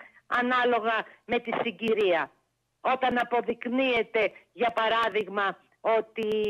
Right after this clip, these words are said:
η κυβέρνηση αυτή χρησιμοποιεί πολλές φορές τους, ε, πολίτες ως απλούς ψηφοφόρους που μπορεί να τους εξαγοράσει και να τους εκμαυλήσει, όπως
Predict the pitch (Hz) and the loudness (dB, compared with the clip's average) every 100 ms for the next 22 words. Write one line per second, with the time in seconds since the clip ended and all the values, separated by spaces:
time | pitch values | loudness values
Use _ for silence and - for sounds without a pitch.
0 | 208 208 202 240 247 240 233 226 226 208 | -2 -4 -6 -2 0 0 -2 0 -2 -2
1 | - 240 233 - 226 - 208 220 240 233 | -4 -4 -2 -4 -6 -4 -4 -2 -2 -2
2 | 247 - 226 233 233 233 226 233 226 - | 0 0 2 2 0 0 2 0 -2 -8
3 | - _ - 233 - - 226 220 214 233 | -20 _ -8 -6 -4 -2 2 2 0 0
4 | 220 247 233 220 240 226 233 226 233 240 | 2 0 0 0 0 0 -2 -2 -2 -2
5 | - 226 220 208 233 226 - 190 226 226 | -4 -6 -4 0 0 0 -4 -4 0 2
6 | 220 214 208 - 220 202 214 214 202 - | 0 -2 -8 -6 -4 0 2 0 -2 -6
7 | 202 202 196 196 190 196 180 214 196 190 | -4 -4 -4 -8 -6 -4 -4 -2 -2 -2
8 | - - - - 220 214 | -6 -10 -14 -2 0 0